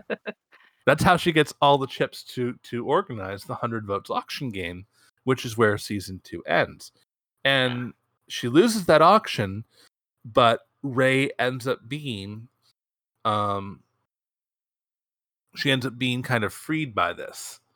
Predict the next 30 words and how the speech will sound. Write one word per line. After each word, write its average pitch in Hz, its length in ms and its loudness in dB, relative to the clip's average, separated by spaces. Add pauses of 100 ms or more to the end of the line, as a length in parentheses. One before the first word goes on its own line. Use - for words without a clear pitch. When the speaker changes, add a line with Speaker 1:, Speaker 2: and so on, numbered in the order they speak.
(920)
Speaker 2:
And 117 260 -2
you 113 80 -8
see 127 260 -6
her 113 500 4
in 113 240 -4
one 110 80 0
of 113 60 -6
the 113 60 -2
last 113 280 4
scenes, 101 420 -8 (280)
instead 117 200 -2
of 110 100 0
walking 113 540 4
in 110 240 0
the 104 300 -2
boy's 123 340 4
uniform 101 420 -10
that - 120 -14
she's 104 180 -10
been 92 160 -14
wearing 92 240 -4
all 90 140 -4
along, 110 440 -2 (460)
is 104 160 -8
now 107 160 -2
walking 98 460 -4
in 87 100 -10
a 90 60 -12
girl's 101 360 -2
uniform. - 420 -16